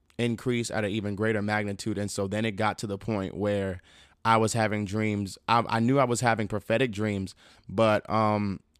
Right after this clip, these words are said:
it wasn't, it wasn't about things that were to happen, like, the next day or a couple weeks from then, even though those kind of things were happening.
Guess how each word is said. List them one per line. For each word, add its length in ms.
it 160
wasn't, 800
it 120
wasn't 340
about 300
things 380
that 140
were 200
to 160
happen, 400
like, 320
the 180
next 440
day 320
or 580
a 80
couple 320
weeks 240
from 200
then, 280
even 220
though 200
those 260
kind 240
of 60
things 240
were 160
happening. 500